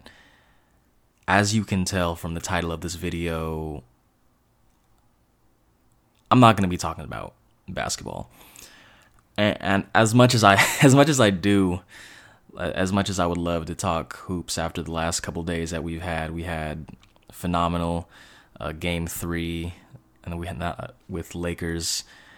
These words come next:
and the Nuggets, we had a phenomenal game four just tonight. We had a phenomenal game four with the Heat and, uh, the Celtics, Tyler Herro really bursting onto the national stage. But just as, as I woke up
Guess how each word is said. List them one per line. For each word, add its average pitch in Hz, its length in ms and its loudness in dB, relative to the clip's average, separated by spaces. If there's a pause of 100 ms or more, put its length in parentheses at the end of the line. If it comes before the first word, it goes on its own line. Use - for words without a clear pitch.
(360)
and 78 140 -8
the 82 40 -4
Nuggets, 87 400 0
we 95 60 -4
had 80 80 -4
a 80 40 -6
phenomenal 85 420 -2
game 82 180 -8
four 87 500 -2
just 82 280 -6
tonight. 82 360 -4
We 82 120 -6
had 78 80 -8
a 80 40 -10
phenomenal 80 520 -8
game 82 200 -8
four 85 300 -6
with 82 260 -8
the 80 80 -10
Heat - 560 -6 (540)
and, 80 480 -4 (140)
uh, - 140 -10
the - 120 -10
Celtics, 87 640 0
Tyler 85 300 -4
Herro 85 760 -2
really 87 160 -10
bursting 80 480 -8
onto 78 240 -10
the 78 80 -10
national 78 560 -8
stage. 76 420 -8
But 76 280 -8 (3500)
just 113 280 0
as, 139 640 4
as 107 160 0
I 107 100 4
woke 95 260 2
up 87 260 -4